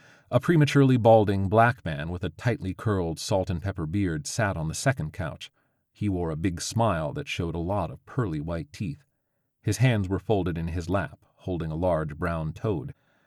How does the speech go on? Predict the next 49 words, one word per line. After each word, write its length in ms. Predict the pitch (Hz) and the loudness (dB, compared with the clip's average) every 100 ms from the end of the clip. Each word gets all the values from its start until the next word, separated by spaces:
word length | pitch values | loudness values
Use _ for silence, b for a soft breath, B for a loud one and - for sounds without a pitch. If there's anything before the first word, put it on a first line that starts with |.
| _ | _
He 140 | - 131 | 4 6
nodded 320 | 113 107 104 | 6 2 2
his 180 | 113 - | 0 0
head 220 | 92 80 | -4 -4
towards 340 | 98 92 92 | -2 -2 -2
Lydia, 380 | 90 71 73 76 | -4 -4 -6 -6
and 160 | 90 82 | -8 -6
she 180 | 90 | -4
returned 360 | 87 85 101 90 | -4 -2 -2 -2
a 60 | 85 | -2
smile 460 | - 113 78 73 | -2 -2 -2 -4
and 160 | 71 87 | -4 -2
nod. 340 | 104 78 67 _ _ _ _ _ _ _ _ _ | -2 -2 -6 _ _ _ _ _ _ _ _ _
"I'm 80 | 104 | -6
sorry 340 | - 139 147 151 | 0 2 4 6
I'm 140 | 135 | 6
late. 380 | 101 107 101 - b b | 4 2 0 -6 b b
I 80 | 98 | 2
ordered 300 | 110 135 120 | 6 6 4
a 40 | 117 | 0
pickup 400 | - 131 95 87 | 0 0 2 0
and 120 | 87 | -4
the 40 | |
first 280 | - 107 - | 0 -2 0
car 200 | 123 123 | 0 2
never 200 | 90 87 | 0 -4
showed. 420 | - 135 117 78 - _ _ _ _ | -2 0 0 -2 -8 _ _ _ _
The 60 | - | -2
second 360 | - 160 92 | 0 0 -2
car 240 | - 82 85 | -4 -4 -4
was 140 | 80 | -6
twenty 280 | - 120 110 | -4 -2 0
minutes 280 | 98 92 98 | 0 -2 -2
late. 300 | 127 90 - _ _ _ _ _ _ - | -2 -2 -6 _ _ _ _ _ _ -8
The 80 | 117 | -2
problem 360 | 160 165 151 | 4 6 6
with 120 | 123 | 4
driverless 520 | - 120 - 117 101 - | 4 4 6 4 2 0
cars 340 | 135 131 90 | 2 2 2
is 120 | 82 | 0
there 100 | 95 | 0
was 140 | 95 92 | 0 2
no 160 | 117 | 2
one 140 | 123 101 | 2 2
to 60 | |
notice 360 | 98 120 104 - | 2 2 0 -2
my 100 | 87 | -4
disapproving 600 | 101 95 - 117 101 90 | -2 -4 -2 -2 -2 -2
scowl." 600 | - - 117 110 73 | -6 0 0 0 -2